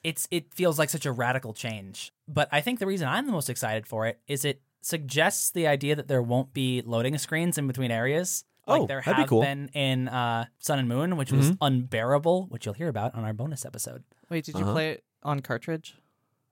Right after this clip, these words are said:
Speaker 1: I did, yeah.
Speaker 3: Yeah, it was way worse on cartridge.
Speaker 1: Really?
Speaker 3: Oh, yeah. If you had it digitally downloaded, the loading screens were completely negligible.
Speaker 2: Oh, yeah. By
Speaker 1: But
Speaker 2: the way, the bonus episode comes out, like, the day after this releases.
Speaker 1: It does, yeah.
Speaker 2: Yeah.
Speaker 1: So
Speaker 2: That
Speaker 1: enjoy
Speaker 2: was
Speaker 1: that.
Speaker 2: recorded a while
Speaker 1: Um,
Speaker 2: ago, but we'll, you know.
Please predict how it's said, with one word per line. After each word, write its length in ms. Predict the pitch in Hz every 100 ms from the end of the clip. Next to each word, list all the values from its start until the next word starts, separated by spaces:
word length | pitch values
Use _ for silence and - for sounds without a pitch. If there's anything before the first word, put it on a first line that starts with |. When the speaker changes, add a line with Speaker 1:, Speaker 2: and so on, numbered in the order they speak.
| -
Speaker 1:
I 60 |
did, 260 | 123 113 104
yeah. 160 | 107
Speaker 3:
Yeah, 160 | 123 135
it 20 |
was 160 | 127 131
way 260 | 123 120
worse 280 | 117 117 -
on 80 | -
cartridge. 440 | - - - -
Speaker 1:
Really? 380 | 104 120 208 254 220
Speaker 3:
Oh, 120 | 160
yeah. 220 | 151 117 -
If 180 | 156 160
you 80 | 170
had 120 | 170
it 80 | 156
digitally 300 | 151 139 143
downloaded, 500 | 127 131 143 143 131
the 80 | 185
loading 280 | 127 120 127
screens 280 | 127 95
were 100 | -
completely 380 | - 117 117 110
negligible. 560 | 107 101 - - - 151 - -
Speaker 2:
Oh, 60 | 214
yeah. 160 | 226
By 140 | 127 160
Speaker 1:
But 80 | 175
Speaker 2:
the 60 |
way, 100 | 190
the 80 | 131
bonus 280 | 117 214 -
episode 360 | - 101 101
comes 240 | - 117 123
out, 120 | 123
like, 180 | 107 -
the 60 |
day 300 | 95 113 104
after 260 | 131 123 -
this 240 | 104 147
releases. 360 | - 95 - -
Speaker 1:
It 80 | 120
does, 320 | 127 113 104
yeah. 160 | 120 113
Speaker 2:
Yeah. 220 | 110 123 - _
Speaker 1:
So 260 | - 101 - -
Speaker 2:
That 100 | 139
Speaker 1:
enjoy 80 |
Speaker 2:
was 140 | 170 131
Speaker 1:
that. 120 | 123
Speaker 2:
recorded 380 | 151 - 156 135
a 60 | 107
while 220 | 107 127
Speaker 1:
Um, 40 | 139
Speaker 2:
ago, 240 | 143 160
but 160 | 123 92
we'll, 180 | 123 127
you 100 | 113
know. 240 | 101 92